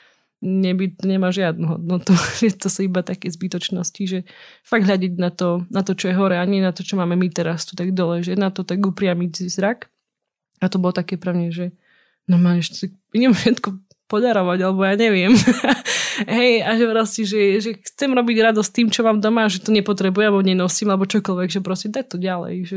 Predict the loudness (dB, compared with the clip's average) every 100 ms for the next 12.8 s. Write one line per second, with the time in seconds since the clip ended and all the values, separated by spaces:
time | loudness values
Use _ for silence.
0 | -8 -8 -10 -8 -6 -6 -6 -8 -12 -20
1 | -20 -20 _ _ _ _ _ _ _ -10
2 | -6 -4 -4 -4 -6 -6 -6 -2 -2 -2
3 | -6 -6 0 0 0 -2 -4 -4 -2 0
4 | 2 2 0 0 -2 -2 -2 -2 -6 -8
5 | -6 -4 -4 0 0 0 -2 -2 -4 -2
6 | -4 -4 -4 -6 -8 _ _ -2 0 2
7 | 0 0 0 -2 -4 0 2 0 0 0
8 | 2 2 2 4 2 0 -6 _ _ _
9 | -2 0 0 0 -2 -2 -4 -8 _ -2
10 | 0 0 0 0 -2 -2 -2 -2 -4 -2
11 | -2 0 2 2 2 2 0 -2 -6 -6
12 | -4 -4 -8 _ _ _ _